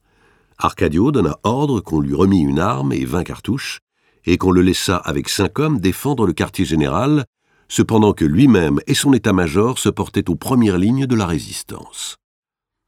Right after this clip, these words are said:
Il ne put arriver jusqu'au chemin du Marigot. Les barricades avaient été démolies et les défenseurs se battaient à découvert dans les rues,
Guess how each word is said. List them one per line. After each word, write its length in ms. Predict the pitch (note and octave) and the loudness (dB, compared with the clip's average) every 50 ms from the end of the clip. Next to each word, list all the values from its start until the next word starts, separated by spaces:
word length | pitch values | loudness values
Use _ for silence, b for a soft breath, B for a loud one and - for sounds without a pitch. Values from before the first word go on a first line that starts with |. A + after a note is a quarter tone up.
| _ _ _ _ _ _ _ - - | _ _ _ _ _ _ _ -2 2
Il 120 | F#2+ G2 | 4 4
ne 100 | G2+ G2 | 4 4
put 180 | D#2+ G2+ F#2+ - | 4 2 -2 0
arriver 300 | F#2+ E2 E2 E2 D#2 D#2+ D2+ | 0 0 2 2 2 2 2
jusqu'au 340 | D2+ D2+ - - - D2+ C2+ | 0 -2 -4 -6 -8 -8 -8
chemin 340 | - - D2 C#2+ D2 C#2+ | -6 -4 -2 -2 -2 -2
du 100 | C2 C2+ | -4 -4
Marigot. 520 | C2+ C#2 C2 C2+ C2+ B1 A#1 A#1+ A1+ - C#2+ _ _ _ _ _ _ _ _ _ _ _ _ _ | -4 -4 -4 -4 -6 -6 -8 -10 -12 -12 -16 _ _ _ _ _ _ _ _ _ _ _ _ _
Les 140 | - D#2+ E2 | -2 0 2
barricades 500 | D#2+ G2+ G2 G#2+ G2 - - G#2 G2 F2+ | 2 2 2 0 -2 0 -2 -2 0 0
avaient 140 | F#2 E2 F2+ | 0 -2 -2
été 300 | D#2+ - F#2 - - F2+ | 0 -2 -2 0 0 -2
démolies 520 | D#2 F2+ F#2 F2+ F2 E2+ E2+ F2+ G2 F#2+ | 2 4 4 6 4 4 4 2 2 2
et 60 | F2+ E2 | 4 2
les 80 | F2 | 2
défenseurs 560 | D#2+ D2 F2 - - F#2 F2+ - - F#2 D#2+ | 0 0 -2 -2 -2 -4 -4 -2 -4 -6 -4
se 100 | - - | -2 -4
battaient 320 | E2+ D2+ D#2+ D2+ - F2 E2 | -2 -2 -2 -2 0 0 0
à 80 | D#2+ | 0
découvert 460 | D#2 E2 D2+ - E2 D2+ E2 E2+ E2 D2 | 0 -2 -4 -4 -4 -2 0 0 0 0
dans 100 | D#2 D#2 | 0 2
les 140 | D#2 D2+ | 2 0
rues, 260 | C#2+ C2+ C2+ B1+ A#1+ | 0 -2 -4 -6 -6